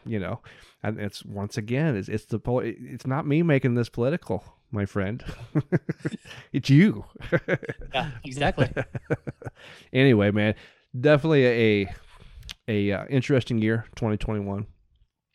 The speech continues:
Speaker 1: What do you think twenty twenty-two? Any predictions? What do you think we're gonna, what do you think's gonna happen? What do you think, uh, we can look forward to?
Speaker 2: I don't wanna say that this whole covid thing is still gonna get worse before it gets better because I feel like I've been saying that for a year and a half now.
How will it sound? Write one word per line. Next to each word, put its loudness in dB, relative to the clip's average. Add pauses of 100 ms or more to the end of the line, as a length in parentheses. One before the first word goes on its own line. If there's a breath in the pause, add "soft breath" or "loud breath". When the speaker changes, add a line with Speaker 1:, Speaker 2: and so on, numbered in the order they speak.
(300)
Speaker 1:
What 0
do 4
you 4
think -2
twenty 0
twenty-two? -2 (100)
Any 0
predictions? -4 (160)
What -4
do -2
you -4
think -8
we're -10
gonna, 0 (480 soft breath)
what -2
do 6
you 4
think's -6
gonna 4
happen? -6
What -2
do -2
you -4 (200)
think, -6
uh, -4
we -2
can -4
look -2
forward -6
to? -10 (2500 loud breath)
Speaker 2:
I 0
don't 4
wanna 2
say 4
that 0
this -2
whole 2
covid 0
thing 2
is 0
still -2
gonna 0
get 0
worse 0
before -2
it -4
gets -6
better -2
because -4
I -4
feel 0
like 2
I've -4
been -6
saying 0
that -4
for -2
a -2
year -2
and -2
a -4
half -6
now. -4